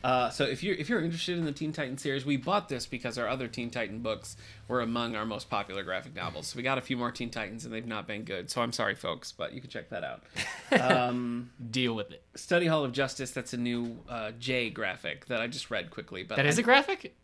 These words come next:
Speaker 1: It's graphic, yeah. It's mostly graphic.
Speaker 2: Really? I thought
Speaker 1: Yeah.
Speaker 2: it was like a novel, kinda like the Wimpy
Speaker 1: No.
Speaker 2: Kid books.
Speaker 1: No, it's, it's more graphic than anything else.
Speaker 2: Oh.
Speaker 1: Yeah.
Speaker 2: Okay.
Speaker 1: Yeah, it's an odd thing. It didn't really work, but I don't know. Kids might
Speaker 2: That's
Speaker 1: like it.
Speaker 2: where Bruce Wayne, Clark Kent, and Diana Prince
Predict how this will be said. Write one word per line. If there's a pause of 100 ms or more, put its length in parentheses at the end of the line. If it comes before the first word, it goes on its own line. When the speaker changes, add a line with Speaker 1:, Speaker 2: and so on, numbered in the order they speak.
Speaker 1:
It's
graphic,
yeah. (500)
It's
mostly
graphic. (340)
Speaker 2:
Really?
I
thought
Speaker 1:
Yeah.
Speaker 2:
it
was
like
a
novel, (180)
kinda
like
the
Wimpy
Speaker 1:
No.
Speaker 2:
Kid
books.
Speaker 1:
No,
it's,
it's
more
graphic
than
anything
else.
Speaker 2:
Oh. (180)
Speaker 1:
Yeah. (480)
Speaker 2:
Okay.
Speaker 1:
Yeah,
it's
an
odd
thing.
It
didn't
really
work,
but
I
don't
know.
Kids
might
Speaker 2:
That's
Speaker 1:
like
it.
Speaker 2:
where
Bruce
Wayne,
Clark
Kent,
and
Diana
Prince